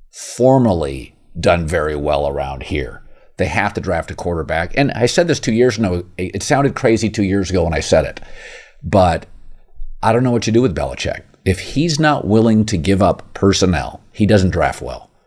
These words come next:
I mean, they drafted two kickers and three guards in last year's draft.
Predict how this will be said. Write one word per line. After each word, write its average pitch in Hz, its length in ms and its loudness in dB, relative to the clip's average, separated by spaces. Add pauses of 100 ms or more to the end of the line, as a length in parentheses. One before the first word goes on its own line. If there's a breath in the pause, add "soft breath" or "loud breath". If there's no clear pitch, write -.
I - 20 -14
mean, 135 120 0
they 135 80 2
drafted 117 500 2 (840 soft breath)
two 160 160 0
kickers 151 380 0
and 90 120 -4
three 123 460 0 (240)
guards 90 760 0
in 98 200 -2
last 95 320 -2
year's 82 140 -4
draft. 71 420 -10